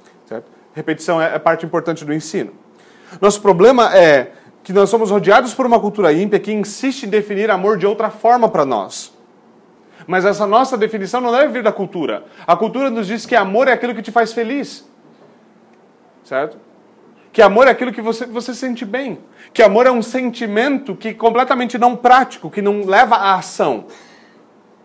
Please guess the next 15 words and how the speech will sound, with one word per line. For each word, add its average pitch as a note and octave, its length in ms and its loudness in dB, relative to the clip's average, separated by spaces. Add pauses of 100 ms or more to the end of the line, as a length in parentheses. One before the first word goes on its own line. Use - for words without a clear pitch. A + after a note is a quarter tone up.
(2000)
Nós E3+ 140 -6
temos C4+ 180 0
uma B3+ 140 0
cultura A3+ 260 -4
que G#3+ 100 -6
diz G#3+ 120 -8
que B3+ 60 -2
a A3+ 80 0
cultura B3 400 -2
do G#3+ 100 -2
amor, G3 680 0 (340)
e F#3+ 80 -4
nós G#3 200 0
nunca D4+ 260 -4
tivemos A#3+ 480 -6